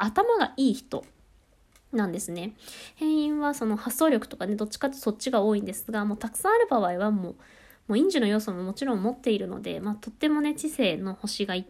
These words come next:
ぱいあります。で、良純さん、本当にね、もう変因しかないんですよ。で、こんな名式あるんだっていうぐらいで、で、まあ、石原ね、兄弟のうちの、ね、お兄さん、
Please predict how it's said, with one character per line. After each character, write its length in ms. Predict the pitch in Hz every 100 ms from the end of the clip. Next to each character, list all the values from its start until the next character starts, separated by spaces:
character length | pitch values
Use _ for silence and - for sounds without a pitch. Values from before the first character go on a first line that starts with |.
| 208
ぱ 120 | 196
い 20 |
あ 80 | 196
り 80 | 190
ま 180 | 180 196
す。 100 | - - - - - - - - -
で、 60 | 226
良 40 |
純 300 | 233 403 427
さ 120 | 427
ん、 20 | 381
本 140 | 381
当 80 | 392
に 80 | 381
ね、 160 | 277
も 160 | - 196
う 20 |
変 260 | - - 392 427 453
因 60 | 440
し 100 | -
か 100 | 214
な 120 | 196
い 60 |
ん 40 | 165
で 80 | 156
す 160 | -
よ。 100 | - - _
で、 80 | 240
こ 220 | 226 -
ん 140 | 392 453
な 100 | 440
名 180 | 440 427
式 160 | -
あ 80 | 294
る 120 | 349
ん 40 | 277
だ 80 |
っ 80 | 185
て 140 | - 175
い 40 |
う 60 | 170
ぐ 80 |
ら 120 | 180 -
い 160 | -
で、 320 | 240 226 - - - - - - _ 285
で、 140 | 247
ま 140 | 208
あ、 20 | -
石 240 | 214 262
原 260 | 247 233 233
ね、 200 | 262 269
兄 160 | -
弟 200 | 220 156 151 180
の 240 | 165 - _ _ - - -
う 80 | 214
ち 160 | -
の、 300 | 196 185 160 - _ _ _ _ _ _ _ _ _ _ -
ね、 180 | 214 -
お 100 | 208
兄 140 | 240
さ 160 | 247
ん、 100 | 175